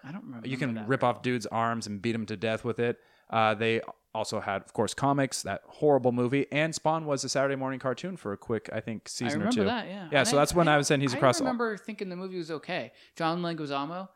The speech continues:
Speaker 2: Yeah.
Speaker 1: as
Speaker 2: Well,
Speaker 1: the,
Speaker 2: he was,
Speaker 1: that
Speaker 2: to me, the
Speaker 1: clown.
Speaker 2: only good part, and then Michael J.
Speaker 1: Yeah, he,
Speaker 2: White,
Speaker 1: he
Speaker 2: who
Speaker 1: did
Speaker 2: made, uh, Black
Speaker 1: surprisingly good.
Speaker 2: Dynamite, which we know and love.
Speaker 1: Dude, that movie is awesome.
Speaker 2: The movie rules.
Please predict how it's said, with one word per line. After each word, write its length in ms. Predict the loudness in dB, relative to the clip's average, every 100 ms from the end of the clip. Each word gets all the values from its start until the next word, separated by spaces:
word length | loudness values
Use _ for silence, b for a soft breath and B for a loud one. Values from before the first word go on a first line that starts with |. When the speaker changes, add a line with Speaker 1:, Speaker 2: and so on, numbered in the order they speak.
| _
Speaker 2:
Yeah. 280 | -2 2 2 4
Speaker 1:
as 80 |
Speaker 2:
Well, 100 | 6
Speaker 1:
the, 60 | 8
Speaker 2:
he 60 | 6
was, 140 | 2
Speaker 1:
that 200 | 0 -2
Speaker 2:
to 160 | 2 4
me, 100 | 6
the 60 |
Speaker 1:
clown. 80 | 6
Speaker 2:
only 180 | 4 2
good 200 | 0 2
part, 200 | 2 2
and 120 | 2
then 100 | 0
Michael 320 | 2 0 0
J. 120 | 0 2
Speaker 1:
Yeah, 60 |
he, 40 | 4
Speaker 2:
White, 180 | 2 2
Speaker 1:
he 40 |
Speaker 2:
who 60 | 0
Speaker 1:
did 40 | 2
Speaker 2:
made, 200 | 2 2
uh, 200 | 2 2
Black 40 | 2 2 2
Speaker 1:
surprisingly 40 |
good. 60 | 2
Speaker 2:
Dynamite, 400 | 2 2 0 -2 -12 _ _ _ _ _ _
which 240 | -10 -6
we 120 | -2 0
know 200 | 2 0
and 100 | 2
love. 240 | 0 -2 -8 -6
Speaker 1:
Dude, 220 | -6 -2
that 240 | -2 -4
movie 240 | -8 -10 -12
is 160 | -14
awesome. 400 | -18 -18 -18 -12
Speaker 2:
The 80 | -6
movie 120 | -4
rules. 260 | -4 -4 -6